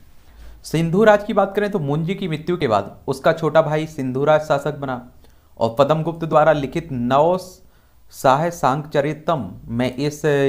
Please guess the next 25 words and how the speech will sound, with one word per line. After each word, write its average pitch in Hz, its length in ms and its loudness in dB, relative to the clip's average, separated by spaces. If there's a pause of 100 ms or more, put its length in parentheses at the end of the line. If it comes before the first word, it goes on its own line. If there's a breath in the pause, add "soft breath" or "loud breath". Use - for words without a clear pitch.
(140)
इसी 143 240 -6
परमार 131 380 0
वंश 135 400 -2
नरेश 127 380 -4
के 104 320 -6
जीवन 120 340 -2
चरित्र 131 280 -4
का 135 100 -2
वर्णन 131 280 -2
किया 123 180 -6
गया 113 120 -4
है। 113 240 -14 (540 soft breath)
और 123 180 6
इसने 175 300 -4
कुमार 160 420 2
नारायण 160 360 0
तथा 156 260 -2
सह 147 340 -4
सांक 127 500 -4
जैसी 123 300 -4
उपाधियां 127 420 -2
भी 143 100 -8
धारण 135 300 -4
की 131 160 -12
थी। 117 260 -14